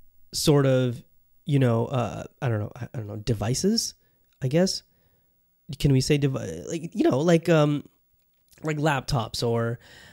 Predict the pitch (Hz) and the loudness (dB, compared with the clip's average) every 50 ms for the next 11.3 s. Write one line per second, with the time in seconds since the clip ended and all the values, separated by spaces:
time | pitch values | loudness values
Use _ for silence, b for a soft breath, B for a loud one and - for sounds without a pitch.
0 | b b - - 127 117 117 113 104 101 101 - - 196 190 175 156 160 165 151 | b b -10 -8 -8 -8 -8 -10 -10 -10 -6 -2 2 4 4 6 6 6 6 4
1 | 135 127 120 117 110 120 113 113 113 107 B B B B B B - 175 165 156 | 4 4 2 2 0 0 0 0 0 -2 B B B B B B 0 2 4 4
2 | 143 135 123 127 139 131 127 123 113 120 120 120 113 127 156 151 170 175 165 139 | 4 4 2 2 0 0 0 0 0 -2 -2 -2 -2 2 6 6 8 8 8 8
3 | 135 127 120 113 113 110 104 107 - - - _ _ _ _ _ - - - - | 6 6 4 2 0 -4 -8 -10 -10 -12 -14 _ _ _ _ _ -20 -20 -20 -20
4 | - - - - _ - - 127 131 139 - - - - - - - - - - | -20 -20 -20 -20 _ -6 -2 0 0 0 -2 -4 -12 -14 -16 -18 -18 -18 -20 -20
5 | - - - - - - - - - - - - 147 143 135 127 127 123 120 113 | -20 -20 -20 -20 -20 -20 -20 -16 -16 -12 -4 0 2 2 4 2 2 0 -2 -6
6 | - b b b b b b b b b b b _ - - 170 196 180 139 156 | -8 b b b b b b b b b b b _ -4 0 4 4 4 6 6
7 | 165 190 170 127 143 151 143 123 120 123 151 160 143 120 - 127 127 139 143 - | 6 6 6 4 4 4 2 4 4 4 2 2 2 2 2 2 2 2 2 0
8 | - - - 139 147 160 170 165 160 - - 160 135 - 139 143 156 160 160 156 | -2 -2 2 4 4 6 6 4 4 2 -2 -4 2 4 6 6 6 6 6 6
9 | 147 135 131 131 - - _ _ _ _ _ _ _ _ _ - 139 143 131 127 | 6 6 4 2 0 -6 _ _ _ _ _ _ _ _ _ 0 2 2 2 0
10 | - - 156 - - - 139 139 139 - 156 139 143 139 135 - 139 143 135 - | -2 -4 -4 -4 0 2 2 2 4 4 4 4 4 4 2 2 2 0 0 2
11 | - 135 123 120 117 - | 2 2 2 2 0 -4